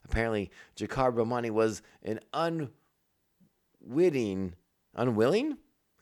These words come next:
<laughs> Human bomb. Uh, no, I shouldn't say human. That's not, not, that's not the right word. It was the unwitting sentient bomb,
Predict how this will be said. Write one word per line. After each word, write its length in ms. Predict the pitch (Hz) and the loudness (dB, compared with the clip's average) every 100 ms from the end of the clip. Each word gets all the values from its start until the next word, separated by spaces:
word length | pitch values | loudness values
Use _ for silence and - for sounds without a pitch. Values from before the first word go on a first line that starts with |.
| - | 2
<laughs> 880 | 214 - 233 - 254 - - 185 147 | 4 6 4 4 -6 -8 -16 -16 -8
Human 600 | 117 185 208 190 175 139 - _ | 4 8 8 6 4 2 -2 _
bomb. 500 | - 107 92 85 90 - | 2 6 6 6 2 -2
Uh, 60 | |
no, 140 | 131 139 | 0 2
I 160 | 127 | 0
shouldn't 220 | 123 135 | -2 -4
say 80 | 120 | -4
human. 360 | 104 101 95 87 | -2 -2 -4 -2
That's 240 | 85 92 | -2 0
not, 140 | 117 117 | 0 2
not, 300 | 123 87 87 | 2 2 2
that's 260 | 107 - | 0 2
not 180 | 104 120 | 0 0
the 100 | 139 | 2
right 160 | 160 170 | 2 6
word. 400 | 202 175 147 135 - _ _ _ _ _ _ _ | 8 10 8 4 -14 _ _ _ _ _ _ _
It 300 | 92 107 98 | -6 -6 -4
was 200 | 101 90 | -4 -6
the 160 | 101 - | -10 -6
unwitting 540 | 117 123 117 110 110 | -4 -4 -2 -2 -2
sentient 520 | 104 113 123 113 110 87 | -2 0 0 0 -2 2
bomb, 400 | 95 92 90 | 2 2 -2